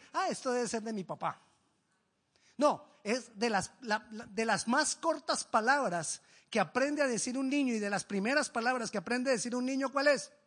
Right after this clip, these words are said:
"Mío". Entonces, ¿de quién es el machete?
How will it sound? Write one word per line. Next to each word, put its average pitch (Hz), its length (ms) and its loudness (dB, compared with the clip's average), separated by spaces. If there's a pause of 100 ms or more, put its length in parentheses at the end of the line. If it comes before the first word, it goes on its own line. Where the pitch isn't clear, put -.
(420)
"Mío". 214 440 0 (1200)
Entonces, 233 480 2
¿de 226 120 0
quién 311 200 2
es 302 80 4
el 330 60 0
machete? 330 520 0